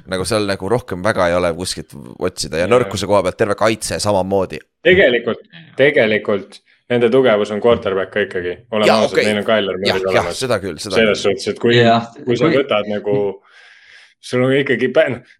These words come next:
Speaker 2: me enne just rääkisime, see vend on tegelikult franchise quarterback. No kui ma <laughs> ausalt võtame, kui sa võtad kolmkümmend kaks, äh, quarterback'i, siis Kyler Murray minu arust ikkagi on, kui mitte sees, siis seal top kümne piiri peal ikkagi. Üle keskmise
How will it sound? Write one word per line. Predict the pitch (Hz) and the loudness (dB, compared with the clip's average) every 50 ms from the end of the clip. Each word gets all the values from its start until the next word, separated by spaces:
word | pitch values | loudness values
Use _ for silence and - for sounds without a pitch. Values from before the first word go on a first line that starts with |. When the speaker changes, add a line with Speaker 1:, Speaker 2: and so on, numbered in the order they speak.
| _ _ - | _ _ -6
Speaker 2:
me | - 156 165 | 0 2 2
enne | 170 147 135 | 4 4 2
just | 139 135 139 151 | 2 2 2 2
rääkisime, | 139 117 - 107 107 113 | 2 2 0 -4 -8 -4
see | 113 139 143 | -2 0 0
vend | 139 147 147 127 113 | 2 0 0 0 -2
on | 110 107 | -4 -2
tegelikult | 104 135 127 123 113 104 101 - 98 92 | 0 0 2 2 2 0 0 -4 -8 -6
franchise | - 127 123 117 117 - 98 92 - | -2 -2 -2 -2 -2 -6 -6 -2 0
quarterback. | 120 120 107 - - 90 87 87 85 - _ _ _ | 0 0 0 0 -4 -6 -6 -8 -10 -10 _ _ _
No | - 104 92 | -8 -4 -2
kui | 123 123 | 0 0
ma | 127 123 117 104 - | 2 2 0 -2 -2
<laughs> | - - 165 147 | 0 2 2 2
ausalt | 123 101 107 104 104 | 0 -2 -6 -4 -4
võtame, | 117 113 113 104 98 92 95 95 | -4 -4 -2 -4 -6 -6 -4 -2
kui | 120 123 | -2 0
sa | 123 | 0
võtad | 120 131 139 - 120 107 - _ _ _ - - _ _ _ _ _ _ _ | 0 0 0 0 -2 -6 -6 _ _ _ -20 -20 _ _ _ _ _ _ _
kolmkümmend | - 160 160 156 135 131 113 113 | 2 2 4 4 2 0 -2 -2
kaks, | - 131 131 127 127 - - - - 113 | -2 -2 -2 -2 -4 -8 -12 -8 -6 -4
äh, | 107 104 107 107 107 107 107 104 104 101 - | -2 0 0 0 0 0 0 -2 -2 -2 2
quarterback'i, | 123 127 117 - 107 98 95 101 95 - - 101 98 | 2 2 2 2 -2 -2 -2 -4 -6 -6 -8 -12 -14
siis | 98 - - | -14 -4 0
Kyler | - 123 117 107 101 104 | 2 2 2 2 0 -2
Murray | 110 113 107 101 98 95 98 | -2 -2 -2 -4 -4 -4 -2
minu | 104 117 117 110 95 | -2 -2 0 0 0
arust | 95 95 - - - 110 | -2 -4 -6 -8 -10 -12
ikkagi | - - 98 92 90 98 98 95 | -8 -6 -6 -6 -4 -4 -4 -4
on, | 95 95 92 92 92 92 98 - _ _ _ _ _ _ _ _ | -4 -6 -8 -8 -10 -12 -14 -16 _ _ _ _ _ _ _ _
kui | - 139 135 | 0 2 2
mitte | 131 139 139 139 139 - 110 107 107 107 104 104 104 104 104 101 101 107 _ _ - | 2 2 0 -4 -4 -4 -2 -2 0 0 0 0 0 0 -2 -2 -6 -8 _ _ -12
sees, | - - 147 135 117 101 98 - - | -4 2 4 4 4 4 2 -2 -6
siis | 101 95 - | -10 -8 -4
seal | - 101 101 101 | -4 -2 0 2
top | 123 120 123 - | 0 0 0 0
kümne | 120 113 110 101 98 104 | -2 -2 -2 -2 -2 -2
piiri | 117 110 98 95 | 0 0 0 -2
peal | 95 95 104 110 | -2 -2 -2 -4
ikkagi. | - - 87 87 | -4 -6 -8 -4
Üle | 92 113 135 131 113 | 0 2 2 2 2
keskmise | 131 135 - - - - 156 143 | 2 2 2 0 0 -4 -6 -4